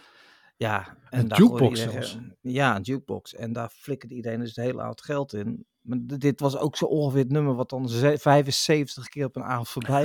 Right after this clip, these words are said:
Speaker 2: <laughs>
Speaker 1: kwam. Dus vandaar dat ik daar, eh, dat
Speaker 2: Die
Speaker 1: ik
Speaker 2: snackbarhouder zal daar misschien minder ge-,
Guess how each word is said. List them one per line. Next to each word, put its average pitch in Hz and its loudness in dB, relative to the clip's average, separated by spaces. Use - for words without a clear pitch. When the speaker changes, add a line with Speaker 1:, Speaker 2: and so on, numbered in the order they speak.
Speaker 2:
<laughs> - -6
Speaker 1:
kwam. 120 -2
Dus 123 -16
vandaar 117 -2
dat 117 0
ik 104 -4
daar, 104 -2
eh, 104 -4
dat 117 -10
Speaker 2:
Die 131 4
Speaker 1:
ik 113 0
Speaker 2:
snackbarhouder 131 6
zal 123 2
daar 113 0
misschien 110 -4
minder 113 -2
ge-, - -10